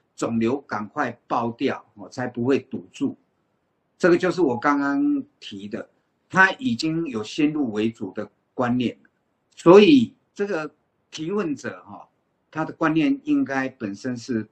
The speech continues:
不清楚的。那他的按推，来，上一页我再继续看一下。他说他希望早日爆掉是不对的，也就是他的观念，我认为就是果生果的问题，不是肿瘤的问题。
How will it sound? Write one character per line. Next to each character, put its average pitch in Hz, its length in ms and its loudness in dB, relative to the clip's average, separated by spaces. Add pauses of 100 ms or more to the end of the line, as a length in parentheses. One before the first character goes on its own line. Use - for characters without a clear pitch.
不 123 80 -10
清 120 320 -2
楚 - 240 -16
的。 - 160 -18 (720)
那 214 180 4 (200)
他 254 280 6
的 202 240 0 (120)
按 220 280 -2
推， 202 420 -6
来， 147 280 -10
上 180 320 -12
一 175 80 -14
页 180 120 -8
我 120 140 -8
再 160 160 -8
继 160 200 -10
续 143 120 -10
看 139 240 -6
一 123 60 -6
下。 120 180 -12 (180)
他 220 340 10
说 220 360 -2
他 220 220 -6
希 220 220 -6
望 202 180 -4
早 127 220 -6
日 170 120 -10
爆 156 260 -8
掉 143 220 -6
是 131 240 -14 (120)
不 120 100 -20
对 117 240 -4
的， - 260 -20
也 117 220 -8
就 156 160 -4
是 151 280 -2
他 151 220 -4
的 147 80 -10
观 135 280 0
念， 110 320 0 (340)
我 110 220 -4
认 135 180 -2
为 104 240 -6 (240)
就 160 140 -4
是 - 100 -8 (240)
果 107 160 -2
生 143 240 -2
果 90 180 -10
的 101 120 -14
问 113 200 -2
题， - 300 -20 (220)
不 139 80 -2
是 202 160 0
肿 110 260 2
瘤 101 160 2
的 117 140 -2
问 117 200 2
题。 78 240 -12